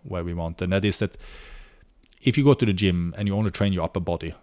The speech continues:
well, you're not gonna get big legs from that. You'll get a big upper body. And that's to say a little bit the same thing here as well. If you use a carbon plated shoe,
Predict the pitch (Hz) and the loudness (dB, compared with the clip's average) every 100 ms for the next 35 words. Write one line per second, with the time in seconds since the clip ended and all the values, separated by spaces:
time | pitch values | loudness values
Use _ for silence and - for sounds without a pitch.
0 | _ 98 92 90 95 110 - 95 82 78 | _ -6 -6 -4 0 0 0 0 0 0
1 | 90 87 82 - 82 78 - - - - | 0 0 -2 -2 -6 -6 -8 -12 -12 -14
2 | - 85 90 90 87 85 - - - 78 | -12 -4 -2 -2 -2 -6 -10 -8 -4 -4
3 | 76 - 92 - _ 90 90 87 - - | -6 -8 -16 -20 _ -8 -4 -2 0 2
4 | 107 104 135 117 92 98 107 92 92 80 | 2 2 0 0 0 0 0 0 -2 -2
5 | 90 82 - - - 95 101 101 - 98 | -4 -4 -8 -10 -8 -4 -2 -2 -4 -4
6 | 113 101 90 82 - - 104 80 | -4 -2 -4 -2 -2 2 2 0